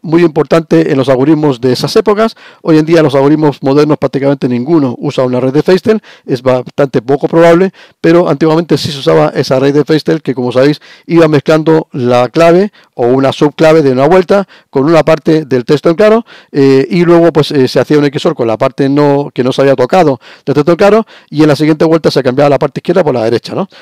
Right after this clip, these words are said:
Con lo cual, pues, al final, a partir de la segunda vuelta, ya sí, eh, el texto en claro, la parte derecha y la parte izquierda, ya se había mezclado con la clave.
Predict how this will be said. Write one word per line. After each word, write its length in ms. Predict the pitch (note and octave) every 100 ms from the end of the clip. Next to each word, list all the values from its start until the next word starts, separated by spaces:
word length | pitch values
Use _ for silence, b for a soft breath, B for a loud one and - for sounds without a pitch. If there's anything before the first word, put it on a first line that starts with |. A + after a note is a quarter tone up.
| B
Con 100 | -
lo 80 | A#2+
cual, 140 | C3+ C#3
pues, 160 | D3
al 80 | C3+
final, 200 | C#3 C#3+
a 60 | B2
partir 220 | A#2+ C3+
de 60 |
la 20 | C3+
segunda 260 | C#3 C#3
vuelta, 340 | C#3+ D#3 D#3+ D#3 B B
ya 260 | B2+ C3 D#3+
sí, 320 | - D#3+ E3+ - b -
eh, 300 | C#3 B2+ C3
el 160 | C3 A#2
texto 220 | E3 D3
en 80 | C3+
claro, 300 | E3 B2+ A#2
la 160 | A2+
parte 260 | C3+ C3+ C3+
derecha 320 | C#3+ C#3+ A2+
y 60 | A#2
la 60 |
parte 220 | C#3+ -
izquierda, 340 | D3 F3 D#3+ -
ya 260 | C3 D3
se 100 | -
había 200 | C3 D3
mezclado 420 | C#3 A#2+ C#3+ D3 C#3+
con 100 | B2
la 80 |
clave. 260 | A2+ G#2+